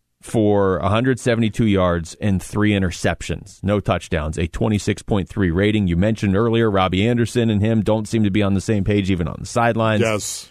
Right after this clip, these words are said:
Speaker 1: Uh, for this week only, I would much rather have Colt McCoy than Sam Darnold if those are my choices.
Speaker 2: Yeah, no doubt about it. Listen, the, the Carolina Panthers, they beat themselves. They're very undisciplined.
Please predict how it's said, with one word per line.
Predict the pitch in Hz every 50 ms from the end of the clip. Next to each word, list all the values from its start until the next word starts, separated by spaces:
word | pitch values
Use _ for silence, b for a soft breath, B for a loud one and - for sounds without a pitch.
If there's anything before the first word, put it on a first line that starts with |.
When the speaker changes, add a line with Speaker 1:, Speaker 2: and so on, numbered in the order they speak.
| _ -
Speaker 1:
Uh, | - - - -
for | - - 131 120
this | 98 113 160 156 - -
week | 113 127 151 151 - -
only, | 127 127 143 127 110 107
I | 101 101
would | 101 98 87 82
much | 101 104 104 107 117 113 107 98 - - -
rather | 104 98 98 92 95 90
have | 95 92 82 -
Colt | - 107 95 87 80
McCoy | 87 85 - 104 90 85 80 78 76
than | 76 87 82
Sam | 78 - 95 85 80 73
Darnold | 85 80 78 73 73 76 80
if | 78
those | - 95 87 80
are | 87
my | 80 78 78
choices. | - 101 87 - - - 90
Speaker 2:
Yeah, | 110 143 156 131
no | 101 95 98 98 101
doubt | 92 110 110 110 101
about | 87 90 98 110 110 98
it. | 85 76 - -
Listen, | 98 104 110 110 - 101 92
the, | 92 87 90 92 92 92
the | 92 95 98 85
Carolina | - - 123 110 104 101 104 101 98 92
Panthers, | 80 - 101 95 98 98 - 104 90 85 76
they | 85 95 92
beat | 82 - - 98 98 87 -
themselves. | 104 95 87 80 - - 98 85 85 87 82 78 78 - - - - _ _ _ - -
They're | 95 104 117 110
very | 90 76 71 104 104 101 98 98 98 95 98 - -
undisciplined. | 104 101 90 90 85 78 - 95 85 80 - 107 82 - - 82 69 64 -